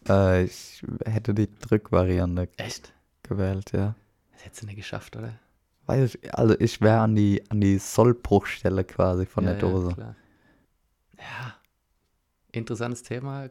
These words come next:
Speaker 2: Könnt-, könntest du das irgendwann mal ausprobieren für mich?
Speaker 1: <laughs> Ich, ja, ich setz mich da dran.
Speaker 2: <laughs> Perfekt, danke dir.
Speaker 1: Ja.
Speaker 2: Also
Speaker 1: Aber,
Speaker 2: ich hab
Speaker 1: aber warte, ja, okay.
Speaker 2: Ja.
Speaker 1: Erzähl du erst. Ich glaub, ich hab n-, irgendwann mal eine Möglichkeit gehört, wie man das machen kann.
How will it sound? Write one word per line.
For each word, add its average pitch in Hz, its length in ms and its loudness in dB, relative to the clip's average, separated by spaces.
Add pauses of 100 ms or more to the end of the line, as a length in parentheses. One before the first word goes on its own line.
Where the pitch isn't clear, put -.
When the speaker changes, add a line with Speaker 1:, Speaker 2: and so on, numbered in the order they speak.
Speaker 2:
Könnt-, 131 260 -4
könntest 139 320 -6
du - 20 -16
das 127 140 -10
irgendwann 127 280 -6
mal 120 80 -2
ausprobieren 131 460 -6
für 135 140 -10
mich? 135 220 -12 (500)
Speaker 1:
<laughs> - 80 -10 (600)
Ich, - 400 -6
ja, 104 280 2 (300)
ich - 160 -2
setz 123 280 4
mich 120 180 2
da 110 140 6
dran. 110 360 6 (400)
Speaker 2:
<laughs> - 420 -8
Perfekt, - 380 -8
danke 104 160 -6
dir. 98 260 -12
Speaker 1:
Ja. 123 100 -6 (120)
Speaker 2:
Also 131 140 4
Speaker 1:
Aber, 160 80 8
Speaker 2:
ich - 160 -2
hab 156 100 0
Speaker 1:
aber 170 140 4
warte, 175 400 0 (180)
ja, 107 320 2
okay. 95 280 -4 (120)
Speaker 2:
Ja. 120 160 -6
Speaker 1:
Erzähl 104 300 -2
du 110 100 2
erst. 101 180 -2 (200)
Ich - 200 -6 (120)
glaub, 127 240 4
ich - 160 0 (180)
hab - 140 -4
n-, 131 180 0
irgendwann 127 360 -2
mal 123 200 -2
eine 120 80 -2
Möglichkeit 117 640 -2
gehört, - 300 0
wie 104 60 2
man 107 140 2
das - 160 -6
machen 104 240 2
kann. 95 220 -4